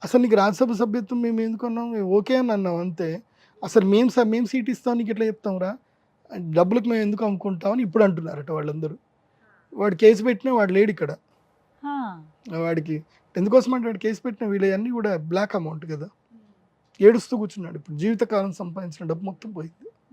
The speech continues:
Speaker 1: దాదాపు ముప్పై ఐదు కోట్లు పోయాయి. ఇప్పుడు ఆయన బాధ చెప్పుకున్నాడు, కంప్లైంట్ చేయలేడు. కంప్లైంట్ ఎంతవరకు చేశాడు అంటే, ఆయనకి చట్ట, చట్ట ప్రకారంగా ఆయన ఇన్కమ్ ట్యాక్స్కి ఎంత చూపిస్తున్నాడో అంతవరకే కంప్లైంట్ చేస్తే
Speaker 2: మరి మీరు ఏం చెప్పారు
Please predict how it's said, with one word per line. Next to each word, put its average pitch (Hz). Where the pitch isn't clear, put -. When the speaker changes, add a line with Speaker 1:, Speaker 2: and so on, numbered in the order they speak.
Speaker 1:
దాదాపు 185
ముప్పై 180
ఐదు 170
కోట్లు 196
పోయాయి. 160
ఇప్పుడు 160
ఆయన 165
బాధ 170
చెప్పుకున్నాడు, 190
కంప్లైంట్ 208
చేయలేడు. 175
కంప్లైంట్ 190
ఎంతవరకు 202
చేశాడు 196
అంటే, 196
ఆయనకి 180
చట్ట, 214
చట్ట 170
ప్రకారంగా 196
ఆయన 190
ఇన్కమ్ 180
ట్యాక్స్కి 185
ఎంత 170
చూపిస్తున్నాడో 185
అంతవరకే 190
కంప్లైంట్ 170
చేస్తే 151
Speaker 2:
మరి 226
మీరు 240
ఏం 240
చెప్పారు 247